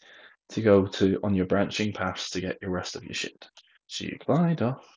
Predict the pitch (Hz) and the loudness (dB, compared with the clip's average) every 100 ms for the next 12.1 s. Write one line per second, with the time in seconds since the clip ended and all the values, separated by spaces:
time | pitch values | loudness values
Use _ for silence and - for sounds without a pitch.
0 | _ _ _ _ - 95 131 165 101 104 | _ _ _ _ -4 4 6 6 4 4
1 | 117 117 123 - _ - _ - 90 107 | 2 0 -4 -12 _ -20 _ -8 -2 2
2 | 117 101 92 85 - - 117 - 101 90 | 4 4 4 2 0 6 6 6 2 2
3 | 90 90 92 - 92 92 90 - - _ | 2 -4 -4 -2 0 0 -4 -8 -20 _
4 | _ - 123 - - 92 - - _ - | _ 4 4 4 -4 -6 -10 -18 _ -4
5 | 101 98 90 85 - - - 101 104 110 | -2 -2 -4 -8 -12 -18 -14 -2 2 4
6 | 92 90 _ _ _ _ _ _ _ _ | 2 -2 _ _ _ _ _ _ _ _
7 | _ _ _ 101 92 92 101 107 - - | _ _ _ -6 -2 -2 -4 -6 -12 -4
8 | 123 135 101 110 98 90 95 101 90 95 | 4 8 10 8 6 2 2 2 2 4
9 | 151 135 190 - - - 92 - 90 95 | 6 6 4 0 -8 -6 -4 0 2 2
10 | 95 90 95 101 95 92 - 123 120 185 | 0 0 0 2 0 0 2 6 8 8
11 | - - 107 104 127 123 98 92 95 82 | 6 8 10 12 12 12 8 8 6 2
12 | 87 | -2